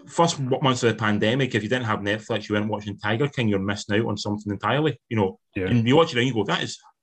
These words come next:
Speaker 1: horrendous shit T V."
Speaker 2: It's trash, yeah, pure
Speaker 1: Utter
Speaker 2: trash.
Speaker 1: trash.
Speaker 2: It is. Yeah, yeah.
Speaker 1: Yeah.
Speaker 2: Yeah, it gripped, it gripped a fucking nation because
Speaker 1: For, like, a
Speaker 2: everyone was
Speaker 1: month.
Speaker 2: locked in the house 'cause you
Speaker 1: Yeah.
Speaker 2: couldn't do anything else
Speaker 1: <laughs>
Speaker 2: but watch it. Um,
Speaker 1: Yeah.
Speaker 2: but yeah, but I mean, if I had any sense, I'd, I'd,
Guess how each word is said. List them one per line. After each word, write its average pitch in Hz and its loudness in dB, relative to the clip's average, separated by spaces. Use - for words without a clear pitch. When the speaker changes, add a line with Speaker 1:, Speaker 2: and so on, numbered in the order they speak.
Speaker 1:
horrendous 104 0
shit - -10
T 120 0
V." 180 2
Speaker 2:
It's - -4
trash, 104 -2
yeah, 87 -4
pure 131 0
Speaker 1:
Utter 160 4
Speaker 2:
trash. 113 2
Speaker 1:
trash. 131 4
Speaker 2:
It 110 0
is. 117 -12
Yeah, 101 -4
yeah. 98 -2
Speaker 1:
Yeah. 113 -2
Speaker 2:
Yeah, 98 0
it 95 -2
gripped, 104 -2
it 101 -4
gripped - -4
a - -6
fucking 101 -4
nation 110 -2
because 104 0
Speaker 1:
For, 95 0
like, 98 4
a 98 2
Speaker 2:
everyone - 4
was 110 6
Speaker 1:
month. 139 4
Speaker 2:
locked 117 2
in 117 4
the 107 4
house 113 4
'cause 101 -6
you 165 4
Speaker 1:
Yeah. 151 4
Speaker 2:
couldn't 104 0
do 104 0
anything 98 0
else 104 4
Speaker 1:
<laughs> 101 -8
Speaker 2:
but 135 4
watch 175 0
it. 117 0
Um, 123 0
Speaker 1:
Yeah. 101 2
Speaker 2:
but 135 2
yeah, 139 8
but 131 2
I - 6
mean, 127 6
if 117 2
I 139 6
had 135 4
any 104 2
sense, 98 -8
I'd, 92 -6
I'd, 92 -4